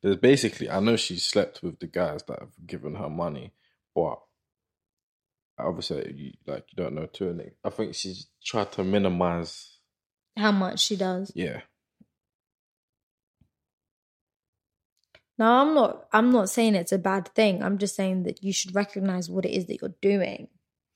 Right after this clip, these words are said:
Speaker 1: Yeah, no.
Speaker 2: Do you get what I mean? If that's how
Speaker 1: You
Speaker 2: you're
Speaker 1: don't.
Speaker 2: living, then live like that.
Speaker 1: She don't
Speaker 2: Make a
Speaker 1: recognize.
Speaker 2: living off of that,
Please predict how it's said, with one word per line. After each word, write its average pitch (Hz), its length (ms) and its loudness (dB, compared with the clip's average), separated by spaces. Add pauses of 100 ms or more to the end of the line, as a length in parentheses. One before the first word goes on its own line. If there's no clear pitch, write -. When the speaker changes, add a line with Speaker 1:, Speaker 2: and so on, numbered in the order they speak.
(300)
Speaker 1:
Yeah, - 240 -10
no. - 200 -16
Speaker 2:
Do 220 100 2
you 220 60 8
get 233 60 10
what 202 60 4
I - 20 6
mean? 247 180 6
If - 140 4
that's 277 220 8
how 277 100 8
Speaker 1:
You 240 80 10
Speaker 2:
you're 226 80 10
Speaker 1:
don't. 220 80 6
Speaker 2:
living, 202 540 4 (680)
then 269 120 6
live 466 200 10
like - 200 8
that. - 280 -2
Speaker 1:
She - 160 -8
don't 85 300 -2 (120)
Speaker 2:
Make 311 240 6
a 330 100 4
Speaker 1:
recognize. 294 40 4
Speaker 2:
living 294 260 8
off 247 160 2
of 190 100 0
that, - 260 2